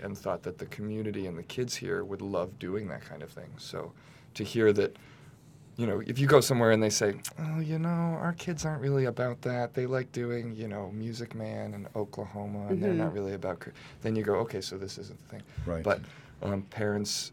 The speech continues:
Speaker 1: uh, s-, you know, educators, everybody said,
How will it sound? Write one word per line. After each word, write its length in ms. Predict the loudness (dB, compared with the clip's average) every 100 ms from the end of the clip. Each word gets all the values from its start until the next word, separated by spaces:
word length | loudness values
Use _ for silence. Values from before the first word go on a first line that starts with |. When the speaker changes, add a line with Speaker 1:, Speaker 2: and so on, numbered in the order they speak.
| -6
Speaker 1:
uh, 220 | -6 -6
s-, 160 | -10 -16 -18 -14
you 60 | -12
know, 120 | -12 -16 -6
educators, 680 | -2 0 0 -2 -2 -2 -4
everybody 260 | -6 -6 -8
said, 160 | -10